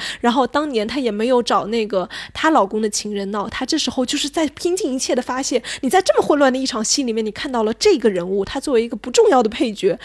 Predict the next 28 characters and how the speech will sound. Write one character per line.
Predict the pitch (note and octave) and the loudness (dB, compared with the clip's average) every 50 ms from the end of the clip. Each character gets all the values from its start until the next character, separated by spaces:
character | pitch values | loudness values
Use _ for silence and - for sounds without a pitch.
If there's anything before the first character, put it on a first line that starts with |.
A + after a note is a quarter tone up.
| - - - | -14 -16 -12
她 | - - - F4 F4 | -8 -4 -2 0 0
作 | F4+ - D#4+ | 0 2 2
为 | A#3+ G#3+ | 2 2
她 | G#3 - D#4+ | 2 2 2
的 | D4 D4+ | 2 2
主 | G3 - G3+ G3+ | 2 0 -4 -6
体 | - - F3 | -8 -10 -10
意 | G3 G3+ | -8 -8
识， | - G#3 | -8 -8
她 | - - - | -8 -6 -4
实 | - - - | -4 -2 -2
际 | G#3+ A#3+ | -2 -2
上 | D4+ C4+ A3 | -2 0 0
在 | G#3 | -2
干 | G3+ F#3+ A3 G3+ | -2 -2 -2 -4
什 | G#3 G3+ | -4 -6
么， | F#3+ G3+ | -8 -8
其 | G#3 - A#3 | -8 -6 -6
实 | A#3 | -6
观 | A#3 - B3 C4 | -4 -4 -4 -4
众 | C#4 A#3 | -4 -4
完 | G3+ A3+ | -4 -4
全 | - D4+ | -4 -6
是 | B3+ A3 | -6 -6
看 | - - G#3+ | -6 -6 -6
得 | G3+ F#3+ | -2 0
懂 | - - - | 0 0 0
的。 | E3 D3 | -4 -12